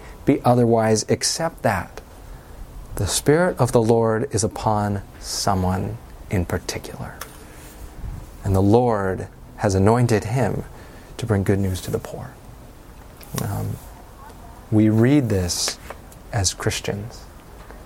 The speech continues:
And so it is important for us to remember that on one key Sabbath, Jesus of Nazareth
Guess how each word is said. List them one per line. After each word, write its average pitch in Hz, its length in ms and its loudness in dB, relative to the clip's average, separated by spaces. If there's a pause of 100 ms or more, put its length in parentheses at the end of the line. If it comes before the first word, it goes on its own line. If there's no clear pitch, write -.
(580)
And 98 200 -2
so 98 300 6
it 98 100 4
is 92 140 4
important 123 640 4 (180)
for 113 140 4
us - 140 2
to 104 100 0
remember 101 580 4 (1160)
that 107 160 4
on 104 300 4
one 123 440 4 (340)
key 123 580 4 (840)
Sabbath, - 800 0 (600)
Jesus 120 420 4
of 110 120 2
Nazareth 104 760 2